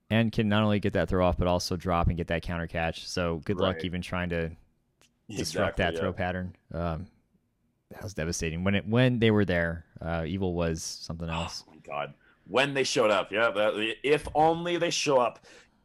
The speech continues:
Speaker 2: Uh, I remember that. I remember the catchphrase of Evil was, "When they sh-, oh, when they all show up, they're a good team." <laughs>
Speaker 1: Well, like I said, if we were, we were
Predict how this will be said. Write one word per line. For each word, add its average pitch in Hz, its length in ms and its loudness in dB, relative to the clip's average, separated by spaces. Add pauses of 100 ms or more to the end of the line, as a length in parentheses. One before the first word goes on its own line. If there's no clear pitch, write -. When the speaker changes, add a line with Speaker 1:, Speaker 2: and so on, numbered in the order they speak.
(260)
Speaker 2:
Uh, 135 260 2
I 165 60 8
remember 208 280 6
that. 175 120 6
I 170 40 2
remember 180 240 4
the 180 80 2
catchphrase 160 600 2
of 139 80 -6
Evil 143 300 4
was, 123 260 4 (200)
"When 135 120 -2
they 135 140 2
sh-, - 180 -2
oh, 143 140 4
when 131 160 0
they 123 100 6
all 156 220 8
show 190 180 6
up, 175 180 8
they're 120 120 4
a 113 40 -4
good 131 180 0
team." 135 380 0 (160)
<laughs> - 200 -4 (280)
Speaker 1:
Well, 107 100 2
like 107 120 4
I 107 60 4
said, 117 220 4
if 90 100 0
we 98 120 4
were, 95 240 2
we 95 120 0
were 95 180 2